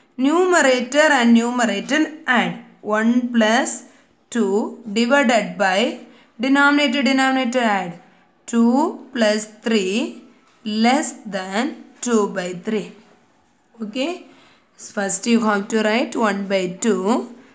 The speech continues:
less than one plus two by two plus three implies it's equal to, what will be get? One by two less than, one plus two means three by five less than two by three.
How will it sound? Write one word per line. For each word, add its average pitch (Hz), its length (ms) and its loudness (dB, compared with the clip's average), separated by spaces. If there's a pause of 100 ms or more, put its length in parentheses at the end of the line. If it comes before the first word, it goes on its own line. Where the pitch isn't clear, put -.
(120)
less 247 380 2
than 190 600 -4 (260)
one 285 420 2
plus 330 400 2
two 233 500 0
by 214 280 2
two 220 320 0
plus 190 280 -6
three 185 400 -4 (420)
implies 220 760 2
it's 233 320 -4
equal 262 460 4
to, 220 260 2
what 226 260 2
will 262 140 0
be 240 180 0
get? 220 320 0
One 202 280 -2
by 214 280 0
two 233 520 0 (340)
less 220 320 2
than, 208 500 0
one 220 260 0
plus 233 240 2
two 226 200 0
means 220 240 2
three 226 640 0 (340)
by 220 320 2
five 240 640 0
less 214 380 -2
than 254 440 0
two 226 260 2
by 185 220 -2
three. 180 320 -8